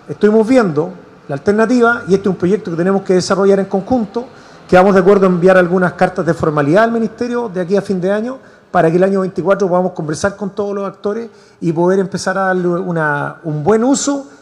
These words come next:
a esta instalación que tenemos ahí, que está en desuso, ¿ya? Entonces, uniendo la necesidad que tenemos en la comuna, personas mayores, más el apoyo del ministerio, que también estaba presente la directora regional de, del servicio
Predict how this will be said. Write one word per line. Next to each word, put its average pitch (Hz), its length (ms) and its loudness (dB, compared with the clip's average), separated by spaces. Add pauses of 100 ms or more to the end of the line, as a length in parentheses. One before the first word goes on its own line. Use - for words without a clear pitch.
(260)
a 170 140 2
esta 175 340 0
instalación 165 560 0
que 220 100 -2
tenemos 196 360 -2
ahí, 214 340 -4 (480)
que 165 100 -4
está 214 720 0
en 208 140 -2
desuso, - 380 -4 (520)
¿ya? 151 140 -2
Entonces, 202 400 -2 (420)
uniendo 185 420 4
la 160 100 0
necesidad 165 400 0
que 202 80 -2
tenemos 202 260 -2
en 202 60 0
la 196 80 2
comuna, 190 420 0 (640)
personas 208 340 0
mayores, 196 500 2
más 185 460 0 (480)
el 147 140 0
apoyo 196 280 4
del 185 80 2
ministerio, 220 600 0
que 165 100 -4
también 170 240 -2
estaba 190 280 0
presente 185 360 -2
la 170 80 2
directora 165 680 -2
regional 160 440 -4
de, 151 340 -6
del 147 140 -6
servicio 202 500 -4